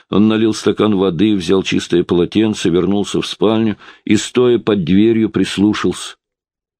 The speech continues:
В ванной было тихо. Воспользовавшись удобной минутой, он натянул брюки. Живот свисал наружу и выглядел ужасно.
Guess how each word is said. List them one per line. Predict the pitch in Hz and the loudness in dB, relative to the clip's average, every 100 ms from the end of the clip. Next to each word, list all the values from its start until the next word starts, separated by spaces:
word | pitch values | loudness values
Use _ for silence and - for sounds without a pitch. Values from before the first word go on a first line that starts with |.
| _ | _
В | 65 65 | -10 -4
ванной | 90 104 95 98 | -2 0 -2 -4
было | - 80 76 | -2 -2 -2
тихо. | - - 62 - _ _ _ _ _ _ _ - | -4 -10 -12 -16 _ _ _ _ _ _ _ -4
Воспользовавшись | 90 - 98 82 80 78 - 82 - | -4 0 0 0 0 0 -2 -6 -4
удобной | - 78 82 78 | -4 0 0 0
минутой, | 80 82 98 98 98 - _ _ _ | 0 2 0 0 -4 -8 _ _ _
он | - 107 110 | -2 2 2
натянул | 101 101 101 104 | 2 0 2 0
брюки. | 82 95 92 - - _ _ _ _ _ _ _ - | 0 0 -2 -6 -18 _ _ _ _ _ _ _ -6
Живот | 82 101 104 104 | 0 2 2 0
свисал | - 92 - 101 95 - | -2 -2 0 0 0 0
наружу | 95 90 104 107 85 | 0 2 0 0 0
и | 82 | 0
выглядел | 90 85 80 82 | 0 0 0 0
ужасно. | 76 82 90 - - | 0 -2 -2 -6 -12